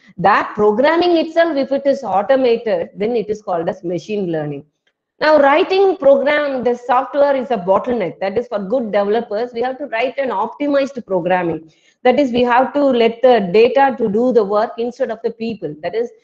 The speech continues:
we give the input, it gets processed, we get the output. We don't want people to process the data. So now in machine learning, here it is a way to, in a programmable scale. That is, here we are going to give, in the next slide you will be seeing, machine learning you are having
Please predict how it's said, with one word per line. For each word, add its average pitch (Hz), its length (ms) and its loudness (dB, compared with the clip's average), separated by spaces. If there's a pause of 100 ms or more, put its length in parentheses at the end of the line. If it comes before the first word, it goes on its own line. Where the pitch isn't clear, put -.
(160)
we 208 180 -2
give 240 240 0
the 277 80 4
input, 269 560 2
it 185 220 -6
gets 240 240 4
processed, 277 500 0
we 226 120 -4
get 240 220 2
the 233 120 2
output. 196 420 0
We 220 100 -6
don't 254 300 4
want 247 320 -2
people 254 360 -4
to 254 100 -2
process 220 480 -2
the - 120 -6
data. 180 460 -2 (400)
So 294 140 0
now 302 100 4
in 277 220 4
machine 359 360 6
learning, 277 420 4 (260)
here 339 260 0
it 285 140 -2
is 302 160 -6
a 269 100 4
way 254 400 4
to, 247 60 -10
in 240 160 -4
a 226 40 -2
programmable 254 800 0
scale. 240 420 -4
That 208 160 -4
is, 269 220 -2
here 285 240 -4
we 254 100 -4
are 240 80 0
going 233 360 0
to 254 80 -6
give, 226 340 -2 (240)
in 226 60 -2
the 233 80 4
next 254 240 2
slide 285 280 0
you 262 60 -2
will 240 180 -2
be 240 120 -4
seeing, 233 440 -4
machine 269 380 -2
learning 269 300 -2
you 226 80 0
are 214 120 -4
having 220 460 -4